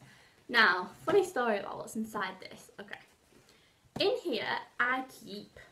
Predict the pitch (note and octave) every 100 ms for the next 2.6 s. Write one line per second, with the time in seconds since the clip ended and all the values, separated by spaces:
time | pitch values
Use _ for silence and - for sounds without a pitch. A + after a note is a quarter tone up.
0 | _ - - _ _ - - - - -
1 | - A3 - A3+ A#3+ A3 A3+ A3 G#3+ G#3+
2 | A#3+ G#4+ A4+ - -